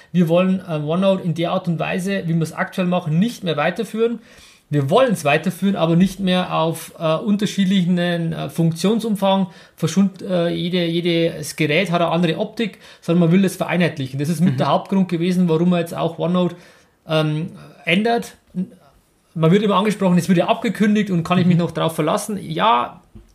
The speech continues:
Speaker 1: man kann sich drauf verlassen. Wenn ihr da, ähm, unsere, ähm, Management Summary, unsere Quintessenz dazu haben wollt, äh, schickt uns einfach eine E-Mail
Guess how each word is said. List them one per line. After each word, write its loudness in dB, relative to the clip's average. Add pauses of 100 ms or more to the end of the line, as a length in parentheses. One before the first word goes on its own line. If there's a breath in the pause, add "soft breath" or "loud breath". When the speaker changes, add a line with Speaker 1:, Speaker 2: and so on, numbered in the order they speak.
(140)
Speaker 1:
man -2
kann 2
sich -2
drauf -2
verlassen. -2 (320 loud breath)
Wenn 2
ihr 4
da, 2
ähm, 0
unsere, 4
ähm, 0
Management -2
Summary, 2
unsere 0
Quintessenz 0
dazu 0
haben 2
wollt, 0
äh, -4
schickt -4
uns -2
einfach 2
eine 0
E-Mail -2